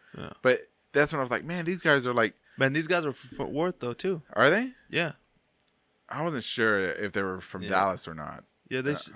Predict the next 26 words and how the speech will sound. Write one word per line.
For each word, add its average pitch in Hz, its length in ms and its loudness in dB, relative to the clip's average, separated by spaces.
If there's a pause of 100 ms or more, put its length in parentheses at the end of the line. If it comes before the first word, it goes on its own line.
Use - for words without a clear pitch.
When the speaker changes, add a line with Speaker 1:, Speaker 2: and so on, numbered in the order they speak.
(360)
Speaker 1:
they 170 100 0
kept - 260 0
on, 170 320 0
you 160 100 -2
know, 143 220 0
switching 143 440 -4
back 139 260 2
from 123 160 -12
Dallas 135 400 2
to - 100 -14
Fort - 260 -6
Worth. 135 520 -2 (180)
Speaker 2:
Uh-huh. 95 140 -12 (100)
Speaker 1:
So 123 400 -2 (640)
we'll 160 140 0
probably, 170 320 0
we'll 151 160 -2
say 160 140 -2
the 120 100 -10
D 135 220 0
F - 120 -6
W 117 340 -4
area. 113 300 0
Speaker 2:
D 104 60 -6
F - 80 -10
W. 95 260 -10